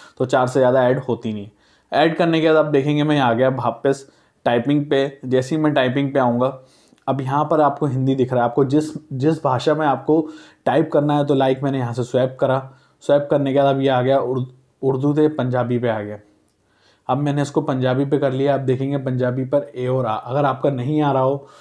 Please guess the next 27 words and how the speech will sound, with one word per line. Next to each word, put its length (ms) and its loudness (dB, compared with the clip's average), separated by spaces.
तो 60 2
आपको 280 2
जाना 260 -2
है 100 -2
पंजाबी 380 -2
वाले 240 2
ऑप्शन 400 -2
पे, 140 4
या 220 0
फिर 200 2
जिस 380 0
लैंग्वेज 440 0
के 160 2
आपके 260 2
कीबोर्ड 420 0
पर 80 4
जाना 220 2
है, 100 2
कीबोर्ड 400 0
को 80 2
स्वैप 340 0
करने 220 0
के 60 -2
लिए 120 2
आपको 240 0
यहाँ 320 -2
से 220 2